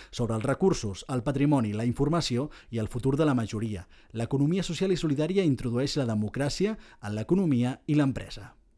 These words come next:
L'orientació a les necessitats humanes. L'economia social i solidària tracta de recuperar la funció originària de l'economia posant-la al servei de les persones, per gestionar els recursos equitativament i explotar-los d'una manera sostenible.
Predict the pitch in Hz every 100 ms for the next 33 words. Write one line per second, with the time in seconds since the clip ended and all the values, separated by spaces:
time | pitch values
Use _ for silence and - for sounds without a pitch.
0 | - 123 127 131 131 123 156 160 147 147
1 | 131 117 120 160 139 131 175 123 101 123
2 | 123 156 175 220 170 185 196 196 165 151
3 | 147 151 165 151 156 151 175 156 127 120
4 | 147 139 123 131 123 113 - 131 156 -
5 | - 113 113 110 123 117 131 131 120 120
6 | 113 117 127 139 - 117 123 131 151 -
7 | 113 120 147 139 - 101 - 160 123 98
8 | - - 120 117 123 147 143 127 - 110
9 | 123 - 156 - 113 107 123 123 107 151
10 | 151 123 156 139 127 127 - 156 113 107
11 | 156 190 - - 117 175 233 170 117 123
12 | 120 123 135 104 90 85